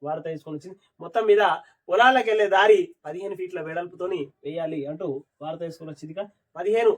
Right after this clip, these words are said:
అడుగులు అంటే దాదాపు పదిహేను ఫీట్లే అనమాట. పదిహేను ఫీట్ల వెడల్పుతో అది ఉపాధి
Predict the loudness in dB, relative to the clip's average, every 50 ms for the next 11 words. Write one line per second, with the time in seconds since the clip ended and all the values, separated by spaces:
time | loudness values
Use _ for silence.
0 | 0 -4 -6 -2 2 2 2 2 0 -2 -4 -4 -4 -2 -2 -2 -2 0 0 0
1 | 0 -2 -4 -12 -10 -8 -8 -8 -6 -6 -6 -6 -4 -4 -2 -2 0 0 0 -2
2 | -4 -6 _ _ _ _ _ _ _ _ _ -10 -4 -2 0 0 0 -2 -4 -4
3 | -4 -4 -4 -4 -4 -4 -4 -6 -4 0 0 0 0 0 -4 -10 _ _ -12 -8
4 | -6 -6 -6 -6 -2 4 6 6 6 6 2 -4 -8